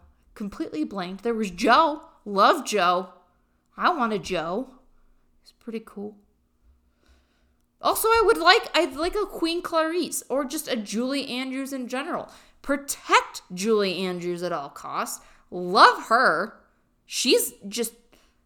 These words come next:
you know, my, my two people, my two people,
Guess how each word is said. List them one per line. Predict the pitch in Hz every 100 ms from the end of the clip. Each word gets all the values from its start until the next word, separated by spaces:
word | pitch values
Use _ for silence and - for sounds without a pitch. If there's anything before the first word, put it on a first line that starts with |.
| _ _ _ _ _ _ _ _ _
you | 226
know, | 262 254 -
my, | 202 240 294 -
my | - 208
two | 190 - 285 302
people, | 311 277 226 151 - _ _
my | 190 180
two | - 254 277 277 277 277 - _ _ _ _ -
people, | 247 233 - -